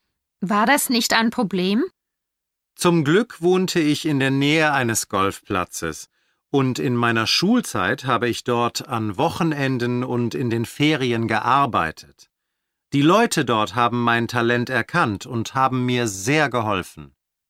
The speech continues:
Speaker 1: Aber immerhin muss das schwierig gewesen sein.
Speaker 2: Ja, meine Eltern haben viel Geld ausgegeben,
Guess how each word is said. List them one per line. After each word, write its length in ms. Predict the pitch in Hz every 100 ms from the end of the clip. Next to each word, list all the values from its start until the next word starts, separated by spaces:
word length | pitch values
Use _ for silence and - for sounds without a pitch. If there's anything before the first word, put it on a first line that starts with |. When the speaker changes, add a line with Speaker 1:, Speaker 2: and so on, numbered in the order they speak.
| _ _ _ _ _ -
Speaker 1:
Aber 300 | 208 208 -
immerhin 520 | 226 294 226 226 226
muss 220 | 214 208
das 200 | - 190
schwierig 580 | - - 277 359 330 -
gewesen 500 | 220 196 214 208 202
sein. 420 | 202 202 190 185 - _ _ _ _ _ _ -
Speaker 2:
Ja, 300 | 156 190 180
meine 320 | 135 135 139
Eltern 500 | 139 160 202 196 175
haben 260 | 156 151 147
viel 480 | - - 202 202 190
Geld 340 | 165 156 143
ausgegeben, 840 | 131 123 120 - 107 117 110 107 104